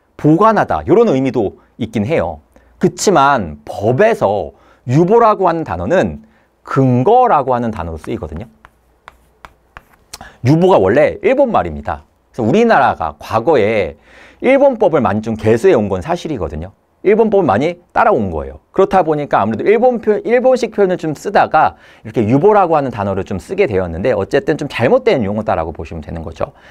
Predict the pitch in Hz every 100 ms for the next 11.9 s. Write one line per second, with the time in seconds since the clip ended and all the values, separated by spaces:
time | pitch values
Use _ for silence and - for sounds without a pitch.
0 | - - - 208 202 175 214 214 175 110
1 | - 95 85 80 - _ - 120 165 165
2 | - - - - _ _ _ _ _ -
3 | 131 139 104 101 143 190 - 113 113 113
4 | 160 175 - 113 104 98 127 - 104 -
5 | 110 95 82 78 78 175 202 - - 92
6 | 196 92 - 80 76 73 80 120 76 73
7 | _ - - - 147 135 127 - 285 285
8 | 285 226 185 131 78 _ _ - - 202
9 | 269 262 254 220 147 151 156 139 92 87
10 | 90 165 _ _ _ - 165 208 190 117
11 | 147 202 220 247 202 131 90 76